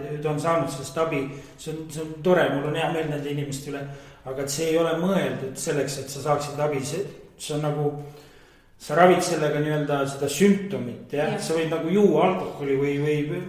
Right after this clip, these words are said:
Speaker 1: või nuusutada amfetamiini, samamoodi teeb sul tuju heaks või
Speaker 2: Mhm.
Speaker 1: seda M D M A-d või, või ekstasit või pane, no,
Speaker 2: Mida
Speaker 1: ongi.
Speaker 2: iganes.
Speaker 1: Jah, jah. Aga nemad on lihtsalt saanud selle nii-öelda ametliku loa siis teha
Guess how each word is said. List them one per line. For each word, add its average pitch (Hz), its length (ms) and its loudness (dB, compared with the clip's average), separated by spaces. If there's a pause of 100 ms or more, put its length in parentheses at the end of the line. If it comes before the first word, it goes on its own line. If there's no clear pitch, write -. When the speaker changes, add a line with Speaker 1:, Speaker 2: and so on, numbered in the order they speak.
Speaker 1:
või 156 220 -6 (200)
nuusutada 156 520 -2
amfetamiini, 156 680 -2
samamoodi 170 540 -2
teeb 135 100 -2
sul 143 160 -10
tuju 147 220 0
heaks 139 300 -2
või 143 220 -2
Speaker 2:
Mhm. - 360 -4 (220)
Speaker 1:
seda 147 400 -6
M 156 160 2
D 151 80 2
M 151 100 0
A-d 151 300 0
või, 143 140 0 (100)
või 143 220 -2 (100)
ekstasit 143 580 -4
või 143 140 -6 (200)
pane, 214 320 -4
no, 175 200 -4
Speaker 2:
Mida 214 240 -2
Speaker 1:
ongi. 240 160 0
Speaker 2:
iganes. - 400 -6
Speaker 1:
Jah, 160 400 2
jah. 156 300 -6 (180)
Aga 151 180 -6
nemad 180 300 6
on 165 100 2
lihtsalt 180 300 2
saanud 175 340 0
selle 156 300 -2 (280)
nii-öelda 156 300 -2 (380)
ametliku 156 720 0
loa 165 320 2
siis 139 300 -4
teha 156 340 2